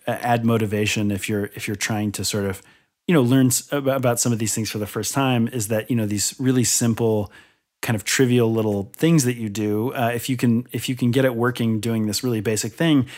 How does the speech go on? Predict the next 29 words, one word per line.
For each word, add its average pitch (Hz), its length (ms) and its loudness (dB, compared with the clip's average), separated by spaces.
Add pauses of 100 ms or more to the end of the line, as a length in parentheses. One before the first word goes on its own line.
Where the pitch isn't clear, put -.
(140)
then 147 200 6
you 135 120 8
can 117 180 2
add 120 240 2
on 117 220 4
to 110 200 -2
it 104 180 -2
and, 104 240 -4
like, 98 260 -8
add 110 160 -4
some 123 160 2
additional 127 340 2
thing. 107 200 -4
Like 101 280 -6 (160)
you 120 100 -4
were 113 60 -2
saying, 104 260 -2
Finn, 107 260 -2
like, 101 200 -6 (380)
you 120 80 -2
know, 95 160 -6 (480)
make 143 200 2
the 143 60 6
gravity 123 380 2
kind 110 220 -4
of 104 80 -4
slow 113 340 0
down 110 360 -2
progressively 104 1000 -4